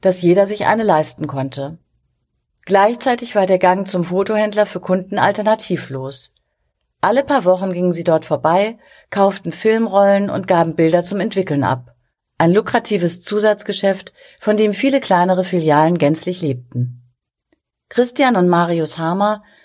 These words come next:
halfen damals als Jugendliche hinter dem Verkaufstresen. Sie erlebten, wie in den neunzehnhundertneunziger Jahren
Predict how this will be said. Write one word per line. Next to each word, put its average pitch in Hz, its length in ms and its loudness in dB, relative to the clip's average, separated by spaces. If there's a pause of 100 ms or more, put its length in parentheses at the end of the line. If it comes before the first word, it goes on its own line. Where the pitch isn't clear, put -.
halfen 226 320 0
damals 208 420 2
als 185 260 2
Jugendliche 202 520 -4
hinter 180 220 2
dem 202 140 -4
Verkaufstresen. 139 920 -4 (720)
Sie - 160 2
erlebten, 226 500 0
wie 196 140 0
in 190 100 0
den 180 120 2
neunzehnhundertneunziger 185 840 0
Jahren 180 560 2